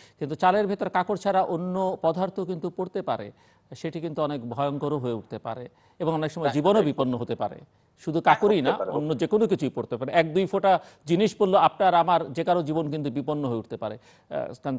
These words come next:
Speaker 1: আ, খাবারটা তো আমরা খাই, তো মাথায় রাখতে হবে। <laughs> জনকে তো
Speaker 2: একমত আপনার।
Speaker 1: অনে-, অনেক ধন্যবাদ অ্যাডভোকেট শাহ মরুজাল করিম এবং, আ, অধ্যাপক ডক্টর আবু সাইদ। আ, দর্শক, কথা হচ্ছিল,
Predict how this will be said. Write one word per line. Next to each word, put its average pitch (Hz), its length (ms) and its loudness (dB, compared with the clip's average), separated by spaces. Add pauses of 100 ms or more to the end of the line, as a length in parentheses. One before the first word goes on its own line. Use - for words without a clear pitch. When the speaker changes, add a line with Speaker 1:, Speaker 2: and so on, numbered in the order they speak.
(120)
Speaker 1:
আ, 139 100 -10 (260)
খাবারটা 139 280 0
তো 127 80 -6
আমরা 120 120 -6
খাই, 117 260 -4 (460)
তো 151 60 -8
মাথায় 131 280 -4
রাখতে 117 240 -12
হবে। 143 240 -16 (480)
<laughs> - 260 -14
জনকে 139 300 2
তো 143 100 -4
Speaker 2:
একমত 110 200 2
আপনার। - 280 -8
Speaker 1:
অনে-, 147 220 -2
অনেক 151 300 0
ধন্যবাদ 135 420 4
অ্যাডভোকেট 127 380 -8
শাহ 135 120 -2
মরুজাল 123 360 -4 (100)
করিম 147 220 0
এবং, 117 240 -8 (300)
আ, 123 320 0
অধ্যাপক 123 300 -10
ডক্টর 113 260 -8
আবু 107 200 -4
সাইদ। 170 340 -6
আ, 160 80 0
দর্শক, 139 280 -2
কথা 131 240 -6
হচ্ছিল, 113 440 -6